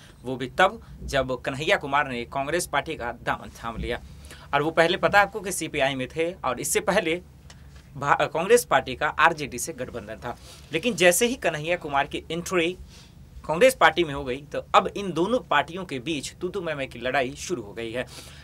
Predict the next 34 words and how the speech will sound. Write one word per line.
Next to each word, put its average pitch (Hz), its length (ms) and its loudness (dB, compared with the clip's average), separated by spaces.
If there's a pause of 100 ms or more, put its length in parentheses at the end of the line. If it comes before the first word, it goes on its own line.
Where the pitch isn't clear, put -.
(180)
और 151 100 6
ये 180 140 6
लड़ाई 196 300 6
यहाँ 196 320 6
तक 214 200 6
आ 156 120 8
गई 135 200 -2
है 135 120 -6
कि 165 120 -8
अब 143 260 -2
उपचुनाव 156 580 0
दोनों 147 280 -4
एक 160 240 -6
साथ 170 260 6
नहीं 170 280 -4
लड़ेंगे, 127 440 0 (220)
दोनों 170 280 -2
एक 160 180 -2
दूसरे 131 280 -10
के 175 140 -6
जंग 156 340 0
के 139 80 -6
बीच 113 280 -12
लड़ेंगे। 104 360 -12 (300)
ऐसे 127 200 -4
में 135 100 -6
सवाल 143 360 4
ये 160 240 0
है 123 100 -4
कि 123 120 -10
क्या 143 220 0
गठबंधन 123 600 -6
टूट 175 140 -6
जाएगा 180 480 6